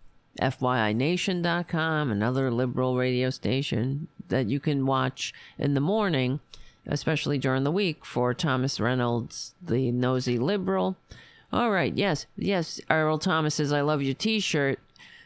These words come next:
Tara." I love this t-shirt too. It's really comfortable. It is available at the Tara Buster merch store. This, I gotta really update that store with some more designs,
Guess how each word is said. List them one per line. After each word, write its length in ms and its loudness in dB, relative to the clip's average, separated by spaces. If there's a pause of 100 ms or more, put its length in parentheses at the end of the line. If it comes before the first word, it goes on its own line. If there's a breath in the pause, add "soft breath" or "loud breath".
(120 loud breath)
Tara." 640 0
I 100 0
love 220 -2
this 180 -4
t-shirt 480 -2
too. 160 0
It's 100 -2
really 300 0
comfortable. 640 0
It 100 2
is 300 0
available 560 0
at 160 -2
the 220 0
Tara 280 -2
Buster 560 0
merch 500 -4
store. 540 -2 (800 loud breath)
This, 220 -4
I 180 0
gotta 240 0
really 240 2
update 420 0
that 200 -2
store 380 0
with 200 -4
some 160 -2
more 440 -2 (380)
designs, 840 -2